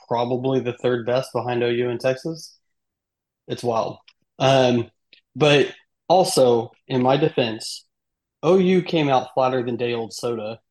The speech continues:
and I, after an extra week to prepare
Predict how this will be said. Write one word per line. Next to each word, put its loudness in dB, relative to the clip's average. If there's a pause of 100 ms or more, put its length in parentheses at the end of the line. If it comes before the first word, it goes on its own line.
(340)
and 0 (400)
I, -4
after -2
an 0
extra -2
week -4
to -18
prepare -8